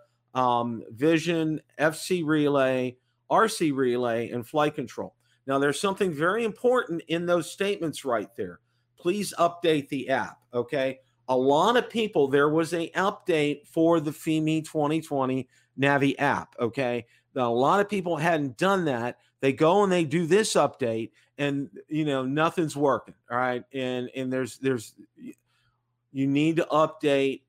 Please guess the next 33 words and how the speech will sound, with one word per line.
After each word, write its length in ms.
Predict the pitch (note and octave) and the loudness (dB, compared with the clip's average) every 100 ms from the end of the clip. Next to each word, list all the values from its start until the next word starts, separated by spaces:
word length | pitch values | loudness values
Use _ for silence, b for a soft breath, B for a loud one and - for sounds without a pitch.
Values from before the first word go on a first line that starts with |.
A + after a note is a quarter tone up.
| _ _ _ _ | _ _ _ _
the 240 | B2+ C3+ G#2+ | -6 -4 -4
app, 300 | A#2+ F2+ - | -6 -6 -8
okay? 500 | A2+ - B2 A2+ - | -6 -4 -4 -4 -6
Now, 460 | C3 C3 B2+ B2 - _ _ _ _ _ _ | -4 -2 0 -2 -6 _ _ _ _ _ _
you 180 | C#3 C3+ | -4 -2
need 260 | C#3+ F#3 F#3 | 2 0 -2
to 120 | - | -2
understand 640 | F#3 E3+ - G#3+ G#3 F3+ - B B _ | 0 -2 -2 0 2 0 -4 B B _
apps 320 | E3 G#3+ - | -2 0 0
don't, 280 | - G3 F#3 - - - - - | 0 2 0 -4 -16 -16 -16 -8
apps 240 | D#3+ G3+ G#3+ | -4 -2 0
like 160 | F#3 | -2
this 160 | F3+ D#3+ | 0 -2
don't 220 | F3 D#3+ | 0 0
automatically 720 | C#3+ D#3 E3 D3+ D3+ D3 B2+ A2 | 2 0 2 0 -2 -4 -8 -4
update. 460 | B2+ - D#3+ E3 D#3 | -4 -2 -4 -4 -6
You 160 | B2+ | -6
need 200 | B2+ F3 | -4 -4
to 40 | D3+ | -2
go 240 | D3 C3+ | 0 0
out 380 | C3 C#3 D3+ - _ _ - | 2 0 0 -6 _ _ -10
and 120 | B2 | -4
you 80 | C3 | -2
need 200 | C#3 B2+ | -2 -2
to 60 | |
force 440 | - - B2+ C#3+ - | -6 -4 -2 -2 -2
the 80 | F3 | 0
update, 520 | F3 F3 F3+ F#3 F#3+ _ _ _ _ _ - | 0 0 -2 -2 -6 _ _ _ _ _ -6
and 440 | C#3+ C#3 C#3 G2+ | -2 0 -2 -2
that's 260 | A#2+ A#2+ - | -2 -2 -4
very 400 | A2 B2+ D3+ D#3+ | -2 0 2 0
easy 680 | - C#3 D3+ C#3+ D3 D3 - | -2 -4 -4 -4 -4 -6 -8
to 120 | - | -14